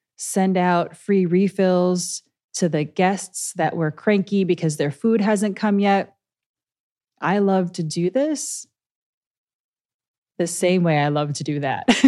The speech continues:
<laughs> So whatever your job is right now, you can practice the job that you want to have, perhaps someday. I had no idea at sixteen that I would be doing what I'm doing now.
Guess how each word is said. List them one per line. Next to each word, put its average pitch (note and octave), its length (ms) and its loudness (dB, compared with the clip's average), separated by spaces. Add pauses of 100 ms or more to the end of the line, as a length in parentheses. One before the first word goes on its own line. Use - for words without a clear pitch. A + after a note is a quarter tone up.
(760)
<laughs> - 40 -20 (560)
So - 240 0
whatever A#3+ 360 2
your G3+ 240 2
job F3 520 0
is C3 600 -4 (460)
right D3+ 200 -2
now, C#3+ 300 2
you D3+ 160 0
can E3+ 220 0
practice C#3+ 840 -2 (1300)
the F3 120 0
job C#3 460 2
that C#3 140 -4
you C#3+ 140 -6
want C#3 260 -6
to D3 100 -4
have, A#2 440 -4 (100)
perhaps G#3 460 -2
someday. C3+ 600 -4 (920)
I D3+ 60 -2
had F3 200 2
no D3 160 2
idea C3+ 600 -2
at D3+ 200 -8
sixteen C#3 460 -4
that C3 120 -4
I C3 80 0
would C3 140 -4
be C3+ 100 -6
doing C#3 220 -4
what C3+ 100 -6
I'm C3 100 -6
doing C#3+ 280 -6
now. C3+ 380 -4